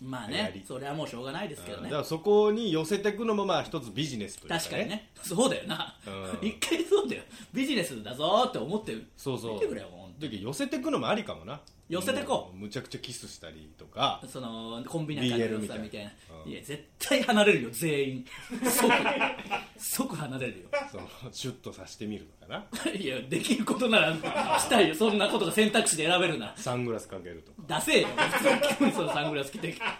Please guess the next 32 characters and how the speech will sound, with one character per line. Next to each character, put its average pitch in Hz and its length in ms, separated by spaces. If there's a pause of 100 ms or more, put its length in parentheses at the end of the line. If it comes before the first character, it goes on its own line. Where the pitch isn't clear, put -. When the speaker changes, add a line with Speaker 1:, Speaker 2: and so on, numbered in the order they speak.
(600)
Speaker 1:
れ 160 60
て 147 120
も。 - 40
Speaker 2:
音 113 140
ネ 110 100
タ 107 120
や 101 100
ろ 101 80
う - 40
や。 - 60 (140)
Speaker 1:
だ、 - 80
い 247 60
い 247 260
よ。 - 80 (420)
な 190 140
ん 320 60
で 330 40
八 302 120
点 208 180
六 151 160
秒 165 80
バ 151 160
ズ 156 60
ー - 40
カ 135 80
に 120 60
寄 170 280
せ - 60
て - 100
く 339 100
ん - 60
の？ 349 60